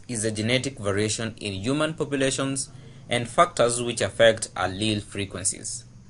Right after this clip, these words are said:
Then clinical genetics is an application of genetics to the diagnosis and treatment in genetic diseases. We have genetic counseling,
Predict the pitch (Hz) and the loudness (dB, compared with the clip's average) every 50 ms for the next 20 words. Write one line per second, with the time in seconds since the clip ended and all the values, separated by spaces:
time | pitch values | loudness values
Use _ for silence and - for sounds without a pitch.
0 | - - - - - - - - - - - - - - - - - 127 127 123 | -16 -16 -16 -16 -18 -18 -20 -20 -18 -20 -20 -20 -20 -16 -10 0 2 2 2 2
1 | - 147 160 190 214 254 247 208 - - 117 107 101 101 - 139 139 - - - | 2 2 2 4 4 4 4 2 4 4 2 2 2 2 2 0 2 4 4 4
2 | - - - - - - 117 107 104 107 101 101 95 95 - 110 101 - 113 - | 4 4 0 -6 -10 -10 -6 -4 -2 0 0 0 -2 -2 -4 -8 -4 -2 -2 -2
3 | - 107 92 90 90 90 104 117 120 123 117 127 123 120 - - 113 98 101 98 | 0 -2 -4 -6 -6 -4 -2 0 0 0 0 -2 -4 -4 -4 -6 -4 -4 -4 -2
4 | 95 95 104 104 98 95 - 95 87 87 - - 92 98 92 - - - - - | 0 2 4 4 4 2 0 -4 -6 -4 -4 -6 -4 -2 -2 -4 -4 -6 -10 -16
5 | - - - - - 95 95 - - 127 123 - - 110 90 107 143 143 - - | -18 -18 -12 -8 -8 -8 -6 -4 -4 -4 -4 -4 -4 -4 -4 -4 -4 -4 -6 -8
6 | - - - - - - - 101 101 95 95 95 87 78 67 - - 92 92 95 | -10 -14 -16 -16 -10 -6 -4 -2 -2 -2 -2 -4 -6 -8 -8 -8 -8 -6 -6 -6
7 | 90 - 92 - - 90 90 87 95 95 87 - - - 62 - - - - - | -6 -8 -10 -10 -10 -10 -10 -8 -6 -6 -4 -6 -6 -6 -10 -14 -14 -16 -16 -18
8 | - - - - - - - - - - - - - - - - - 107 107 120 | -18 -18 -18 -20 -20 -20 -20 -20 -20 -18 -18 -18 -18 -18 -18 -14 -12 -8 2 6
9 | 131 139 143 139 127 117 113 110 104 113 101 - - 117 123 131 - 160 160 180 | 8 8 8 6 2 0 0 0 0 -2 -4 0 2 2 2 2 2 0 0 -2
10 | 202 220 | -2 -4